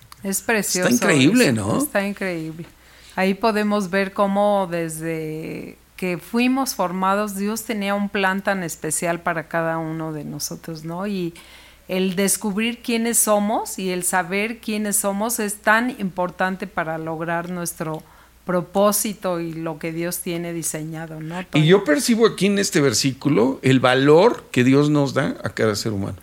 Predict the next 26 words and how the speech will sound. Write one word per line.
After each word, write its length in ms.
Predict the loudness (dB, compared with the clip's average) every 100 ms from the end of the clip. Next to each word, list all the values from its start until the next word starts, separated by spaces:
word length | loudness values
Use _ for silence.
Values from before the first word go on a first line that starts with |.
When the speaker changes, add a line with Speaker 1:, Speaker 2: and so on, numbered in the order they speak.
| -10
Speaker 1:
Así 360 | -6 -6 -6
es. 300 | -6 -8 -8
Speaker 2:
O 100 | 0
sea, 100 | 2
imagínate 640 | 4 4 2 0 0 -2 -2
que 120 | -2
Dios, 540 | 4 4 4 2 -4 -2
eh, 520 | 0 2 0 -2 0
eh, 60 | 0
el 100 | 0
Dios 240 | 0 0
todopoderoso, 1040 | 0 0 2 4 6 6 4 4 2 2 -2
el, 280 | -2 -2 -4
el, 360 | -4 -4 -4 -8
el 140 | -6 -2
Padre 400 | 4 4 6 4
de 120 | 4
nosotros, 760 | 2 2 0 0 0 -2 -2 -10 -18 -20 -20 -10
tiene 320 | -2 2 2
cuidado 840 | 2 2 4 6 6 6 4 2 -4 -12
de 240 | -2 -2
cada 540 | 2 4 6 4 2 -4 -20 _
persona 960 | 0 0 4 2 4 4 4 0 -2 -6 -18 _ _ _
que 400 | 0 2 2 0 -2
es 260 | 0 0
engendrada, 1000 | 0 -2 -2 -2 0 2 2 0 0 -6